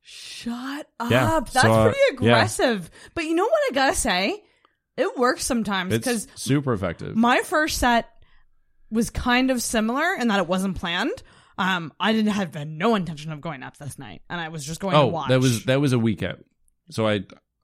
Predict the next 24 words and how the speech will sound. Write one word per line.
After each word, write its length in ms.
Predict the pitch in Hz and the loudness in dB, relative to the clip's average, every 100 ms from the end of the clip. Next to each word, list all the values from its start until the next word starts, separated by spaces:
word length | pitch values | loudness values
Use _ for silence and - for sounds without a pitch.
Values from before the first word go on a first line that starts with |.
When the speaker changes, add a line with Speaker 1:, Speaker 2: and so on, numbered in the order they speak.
| _ _ _ _ _ | _ _ _ _ _
Speaker 2:
I 80 | - | -2
had 320 | 110 123 113 | 2 2 2
planned. 440 | - 104 82 - - - | 0 -2 -2 -6 -6 4
Speaker 1:
Oh, 300 | 294 294 302 | 8 10 8
okay. 220 | 339 214 | 4 0
Speaker 2:
Right? 140 | 208 | 2
Speaker 1:
Yes, 200 | 214 - - | 0 -2 0
yes. 80 | |
Speaker 2:
Like, 160 | 214 123 | 2 2
I 140 | 127 | 4
had 300 | 135 113 104 | 4 2 -4
started 420 | - - 131 120 104 | -8 0 2 2 0
to 60 | 98 | 0
talk 220 | 107 98 | 0 0
to 60 | 104 | -2
him 80 | |
to 160 | 92 - | -2 -2
ask 340 | 104 92 - - | 0 -2 -2 -4
about 320 | 90 87 85 | -4 -2 -4
how 320 | - 85 90 | -4 -2 -2
one 320 | 80 90 87 | -2 -4 -4
got 200 | 80 78 | -4 -4
into 200 | 80 76 - | -6 -8 -10
it. 140 | - | -16